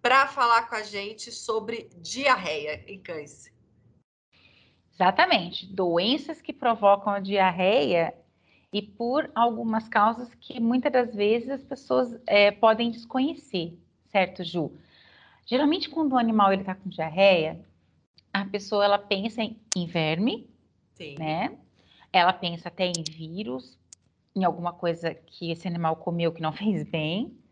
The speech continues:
Speaker 2: mas muitos desconhecem os protozoários. <laughs> E existem doenças, é, provocadas por protozoários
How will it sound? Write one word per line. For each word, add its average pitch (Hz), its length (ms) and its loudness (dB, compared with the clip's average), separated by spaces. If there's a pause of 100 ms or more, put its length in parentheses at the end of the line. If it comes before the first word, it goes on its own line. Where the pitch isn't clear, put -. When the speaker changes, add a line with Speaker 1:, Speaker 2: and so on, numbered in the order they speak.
(580)
Speaker 2:
mas 349 280 4
muitos 403 460 -8
desconhecem 339 800 -2
os 330 120 -10
protozoários. 302 1300 0 (440)
<laughs> - 440 -2 (1040)
E 285 180 8
existem 311 600 2
doenças, 202 720 0 (260)
é, 151 680 2 (220)
provocadas 185 680 0
por 214 100 -12
protozoários 175 960 -4